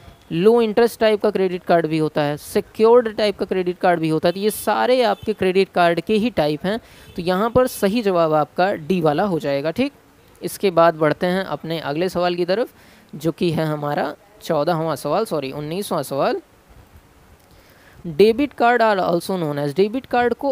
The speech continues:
और किस नाम से जाना जाता है? क्रेडिट कार्ड? नहीं। रुपए कार्ड? नहीं।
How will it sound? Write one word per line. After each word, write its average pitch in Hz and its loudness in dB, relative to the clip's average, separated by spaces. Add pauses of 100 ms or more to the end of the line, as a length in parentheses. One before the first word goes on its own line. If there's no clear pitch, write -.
और 220 -2
किस 247 -6
नाम 175 -4
से 220 2
जाना 151 0
जाता 139 0
है? 147 -4
क्रेडिट 175 0
कार्ड? 226 2 (100)
नहीं। 151 -6 (480)
रुपए 190 0
कार्ड? 208 2
नहीं। 202 -4